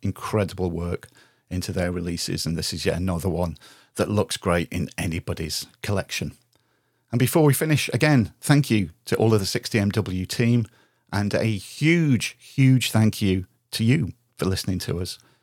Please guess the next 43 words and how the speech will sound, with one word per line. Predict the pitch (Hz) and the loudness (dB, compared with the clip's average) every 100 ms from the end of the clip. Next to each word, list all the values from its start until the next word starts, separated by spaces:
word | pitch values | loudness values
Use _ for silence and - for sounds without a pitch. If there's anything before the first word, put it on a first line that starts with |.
| _ - | _ -8
It | - | -6
means | - 98 | -2 -2
a | 101 | 0
lot, | 95 95 - _ | 0 0 -2 _
and | - 95 90 90 | -6 -2 -2 -4
the | 92 98 | -6 -8
feedback | - 107 98 - | -4 -2 -2 -4
that | - - | -6 -8
we | 95 | -4
get | 85 - | -6 -6
from | - 90 | -4 -2
you | 87 82 - _ _ _ - | -2 -6 -10 _ _ _ -10
is | 98 - - | -8 -6 -2
much | 107 120 - | 0 2 0
appreciated | 101 92 92 - 76 76 85 - | -6 -4 -4 -2 -2 -4 -8 -8
every | 92 90 | -6 -6
time | - 95 92 | -6 -6 -4
as | 87 | -2
well. | 101 85 - _ _ _ _ _ _ _ _ _ | -2 -4 -10 _ _ _ _ _ _ _ _ _
So, | - - 147 170 107 - _ | -8 -2 2 4 2 -4 _
get | - | -2
yourselves | 135 - 135 131 110 | -2 2 4 4 4
ready, | 139 127 | 4 4
because | 95 95 - 110 - | 0 -4 0 0 2
we're | 110 | 4
not | 110 113 - | 4 2 0
done | - 107 | 2 4
yet. | 104 104 - | 4 2 0
We've | 101 92 | -2 -2
got | - 101 | 2 2
at | 107 | 4
least | 117 151 127 - - - | 4 4 4 -2 -8 -4
another | 101 101 95 | 0 2 2
five | 92 98 98 95 | 0 0 0 0
hundred | 101 101 95 - - | 2 2 0 -2 -2
episodes | 95 - - 95 95 - | -2 -2 -2 -2 -2 -2
in | 90 | 0
us | 95 90 - - _ _ - | 0 -2 -6 -14 _ _ -10
before | 87 - 90 | -8 -4 -4
we | 90 | -2
wind | 90 87 95 90 | 0 0 0 0
everything | 87 92 - 85 | -2 -4 -6 -4
up. | 87 87 - | -4 -6 -10